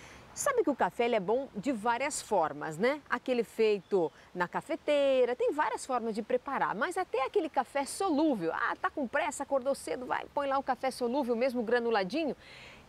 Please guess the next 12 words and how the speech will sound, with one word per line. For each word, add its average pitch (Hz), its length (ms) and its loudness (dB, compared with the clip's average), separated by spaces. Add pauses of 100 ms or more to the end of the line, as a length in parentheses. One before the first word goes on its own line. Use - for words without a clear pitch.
Esse 359 420 2
tipo 247 300 -2
de 214 80 0
café 202 380 0
aí, 156 240 0
o 247 120 -2
solúvel, 208 720 0
o - 20 0
Brasil 214 600 -2 (140)
aumentou 339 800 -2
as 330 120 -2
exportações 254 800 -2